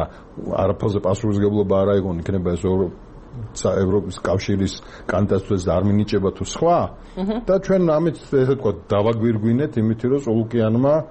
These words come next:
Speaker 1: გუშინ, ე, კობახიძეს, ესე ვთქვათ,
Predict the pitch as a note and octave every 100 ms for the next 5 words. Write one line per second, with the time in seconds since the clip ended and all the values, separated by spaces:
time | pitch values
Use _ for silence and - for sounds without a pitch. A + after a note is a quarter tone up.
0 | - - - - G2 G2+ C#3+ D#3 C3+ G#2
1 | G2 F#2+ F2 E2 - G#2+ G#2 F#2+ G2 E2
2 | D#2+ - - E2+ E2+ - - E2